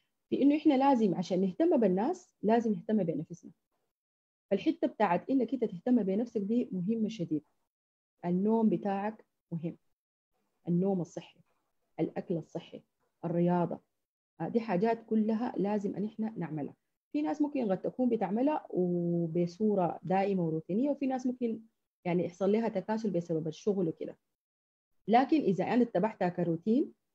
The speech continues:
بتكون كويسة شديد. ممكن برضو، آه، آه، يا مروة تستصحبي معاك أطفالك في الرياضة، يعني ما صعبة. آه، قد يكون في ناس ممكن يكون عندهم حوش، في ناس يكون عندهم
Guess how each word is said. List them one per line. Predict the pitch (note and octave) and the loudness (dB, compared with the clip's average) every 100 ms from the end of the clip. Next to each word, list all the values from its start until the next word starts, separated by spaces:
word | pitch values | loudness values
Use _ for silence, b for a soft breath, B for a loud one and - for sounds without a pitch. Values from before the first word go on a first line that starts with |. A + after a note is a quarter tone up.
| - | -10
بتكون | F3 - A3 | -6 0 0
كويسة | A3 F#3 F#3+ | 2 -2 -2
شديد. | F3+ E3 A3+ F4+ - | -4 0 2 0 -2
ممكن | G#3 A#3+ A3+ | -2 0 2
برضو، | G3+ G#3 G3+ - - - | 2 4 2 2 -2 -6
آه، | |
آه، | F3 E3+ D#3 D#3 - - D#3+ | -2 0 -2 -4 -8 -8 -4
يا | D#3+ | -2
مروة | E3 F#3+ F#3 | 0 0 0
تستصحبي | - F3 A3+ A3+ G3+ | -2 -8 -8 -2 0
معاك | F3 F#3 - | 0 -2 -6
أطفالك | - G3 G3 A#3 | -8 0 0 0
في | - | 0
الرياضة، | E3 F3 G3 G#4 _ _ _ _ - | 0 2 0 -4 _ _ _ _ -4
يعني | F#3 E3 F3 F3 E3+ | -2 0 2 2 2
ما | G#3+ | 0
صعبة. | A3+ F3 D#3+ - - F3 | 0 -4 -6 -10 -6 -2
آه، | F3 E3 D#3+ | 0 0 0
قد | F3+ | 0
يكون | G3+ C4 C4 | 0 0 0
في | B3+ | 2
ناس | A#3+ A#3+ A#3+ | 0 0 -4
ممكن | A3+ G3+ | -4 -4
يكون | G3+ G#3 | -2 0
عندهم | G#3 F3+ | 0 0
حوش، | F3+ G#3 G#3 - | 0 2 2 0
في | |
ناس | F#3 F3+ | -6 -4
يكون | F#3 | -6
عندهم | F#3+ F#3 | -4 -2